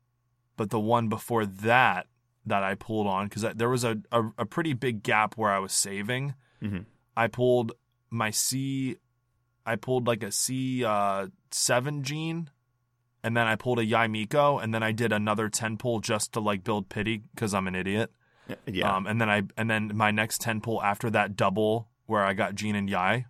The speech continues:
Speaker 1: was
Speaker 2: Mm-hmm.
Speaker 1: another Yai Miko. So now I have <coughs> C one Yai Miko, and it's like my luck, my double five-star luck is nuts.
Speaker 2: Yeah, no, it's, I, I don't think I've ever had a double five-star.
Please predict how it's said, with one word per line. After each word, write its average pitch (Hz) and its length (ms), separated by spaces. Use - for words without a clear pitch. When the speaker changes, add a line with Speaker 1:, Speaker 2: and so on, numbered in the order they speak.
Speaker 1:
was 104 200
Speaker 2:
Mm-hmm. 98 120
Speaker 1:
another 95 280
Yai 90 260
Miko. 85 460
So 185 80
now 92 160
I - 80
have 190 100
<coughs> - 120
C 104 120
one 92 220
Yai 90 140
Miko, 92 360
and 95 100
it's 98 140
like 101 260
my 113 200
luck, 113 360
my 110 160
double 110 400
five-star 113 480
luck 143 220
is 101 140
nuts. 90 540
Speaker 2:
Yeah, 104 320
no, 98 200
it's, 87 180
I, 107 160
I 117 120
don't 143 140
think 135 120
I've 101 240
ever 98 240
had 87 200
a 90 40
double 87 300
five-star. - 580